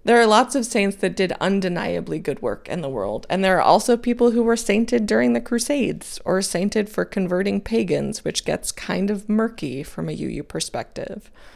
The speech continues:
There are also over ten thousand canonized saints as recognized by the Catholic Church,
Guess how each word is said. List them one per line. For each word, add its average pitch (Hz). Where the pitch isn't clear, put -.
There 214
are 220
also 208
over 190
ten 214
thousand 185
canonized 170
saints -
as 175
recognized 175
by 180
the 180
Catholic 180
Church, -